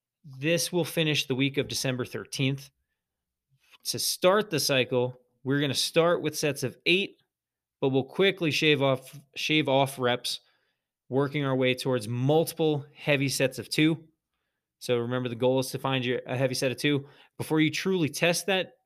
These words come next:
two rep heavy in that final week, if you're hitting the strength days during the, this cycle, you'll probably have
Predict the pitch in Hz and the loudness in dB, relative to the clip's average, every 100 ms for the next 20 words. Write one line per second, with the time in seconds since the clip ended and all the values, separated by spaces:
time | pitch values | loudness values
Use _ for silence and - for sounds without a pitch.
0 | - - 202 196 190 190 190 196 180 _ | -10 -4 0 0 0 -4 -2 -6 -8 _
1 | _ - 139 131 123 139 143 156 165 190 | _ -4 -2 0 -2 -2 -2 0 0 -2
2 | - _ _ _ _ _ _ 143 139 147 | -4 _ _ _ _ _ _ -2 0 0
3 | 135 151 170 170 151 - - 160 _ _ | 2 0 0 -2 -6 -14 -18 -18 _ _
4 | _ _ _ _ _ - 123 - - 143 | _ _ _ _ _ -6 -4 -4 -2 -2
5 | 143 151 151 143 156 156 156 151 - 151 | -2 -2 -2 -2 -2 -2 -4 -6 -6 -4
6 | 147 156 156 170 170 - _ _ _ - | -2 -2 0 -2 -2 -8 _ _ _ -4
7 | 117 131 - - 170 180 180 175 135 156 | 0 0 0 -2 -2 -2 0 -2 0 0
8 | 170 135 - | 0 -2 -8